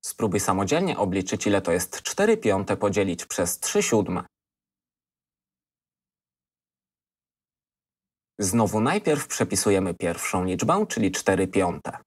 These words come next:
Dzielenie zamieniamy na mnożenie. Cztery piąte mnożymy przez odwrotność tego ułamka, czyli przez siedem trzecich. Czy da się uprościć to mnożenie? Nie da się skrócić liczb cztery oraz trzy i nie da się skrócić liczb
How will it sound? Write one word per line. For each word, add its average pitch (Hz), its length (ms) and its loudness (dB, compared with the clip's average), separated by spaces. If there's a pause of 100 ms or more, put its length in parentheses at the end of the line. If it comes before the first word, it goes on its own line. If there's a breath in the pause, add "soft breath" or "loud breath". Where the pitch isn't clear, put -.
(440)
Dzielenie 127 440 2
zamieniamy 98 500 0
na 95 120 2
mnożenie. 95 580 -2 (360)
Cztery 214 320 0
piąte 101 340 2
mnożymy 101 420 0
przez 90 260 0
odwrotność 95 800 -2
tego 190 240 2
ułamka, 98 480 0
czyli 95 260 -2
przez - 320 -4
siedem 175 340 0
trzecich. - 580 -4 (920)
Czy 175 120 0
da 98 160 2
się 101 180 -2
uprościć 104 680 -2
to 120 120 4
mnożenie? 143 540 0 (680)
Nie 175 140 2
da 196 120 4
się 117 200 -2
skrócić - 500 -6
liczb 95 380 -6
cztery 98 380 0
oraz - 360 -4
trzy 175 480 0
i 95 80 -2
nie 151 140 4
da 208 100 2
się 131 200 0
skrócić - 540 -4
liczb - 300 -2